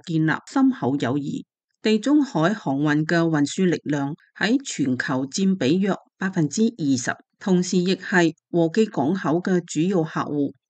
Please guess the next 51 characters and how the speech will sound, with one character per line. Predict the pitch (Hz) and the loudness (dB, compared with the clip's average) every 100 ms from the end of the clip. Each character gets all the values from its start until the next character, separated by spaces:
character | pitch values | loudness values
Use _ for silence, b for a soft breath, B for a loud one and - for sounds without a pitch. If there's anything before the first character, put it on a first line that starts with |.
| _ | _
值 | - 190 | -6 0
得 | 262 269 | 2 2
注 | - | 2
意 | 214 202 202 | 2 2 -2
嘅 | 202 202 | 0 0
係， | 190 175 170 | 2 2 2
地 | 180 175 | 4 2
中 | 165 262 254 | 2 2 2
海 | - 165 | 2 0
航 | 185 120 131 | 0 -2 0
運 | 143 143 - - | 0 0 -2 0
並 | 185 | 4
未 | 175 160 | 4 4
上 | 160 131 160 | 2 0 0
市， | - 147 156 b b _ | 2 2 2 b b _
家 | 277 285 | 2 2
族 | 185 - | 0 -6
財 | - 151 147 | -6 -4 -2
富 | 196 190 | 0 0
預 | 165 165 156 | 2 0 0
計 | 190 190 - | 0 0 0
一 | 254 269 | -2 -2
千 | - 240 240 | 0 4 4
億 | 240 180 | 2 0
美 | 135 | 0
元。 | 147 139 113 104 - - | 0 0 -2 -4 -10 -4
詹 | - 254 | 4 6
路 | 220 165 | 6 6
易 | 160 | 4
吉 | 151 196 190 - | 2 2 2 0
同 | - 180 185 | -2 0 0
妻 | - 254 247 | 2 2 2
子 | - 147 170 - | 2 2 2 0
拉 | 220 240 233 | 0 2 4
菲 | 233 214 | 4 2
拉 | 208 202 196 - _ | 4 2 0 -6 _
各 | - 240 | -2 0
自 | 233 190 208 | 2 2 4
握 | 277 - | 4 2
有 | 160 139 160 _ | 0 2 0 _
百 | - 220 | -6 -2
分 | 190 | -2
之 | 165 233 | 2 2
五 | 254 151 147 | 2 0 0
十 | 156 117 - | -2 -8 -6
股 | 139 160 | -2 -2
權， | - 135 113 | -2 -2 -2
集 | - - 202 185 | -8 -2 -2 -2
團 | - 170 160 | 0 0 0
從 | 170 165 | 0 0
未 | 175 190 | 2 0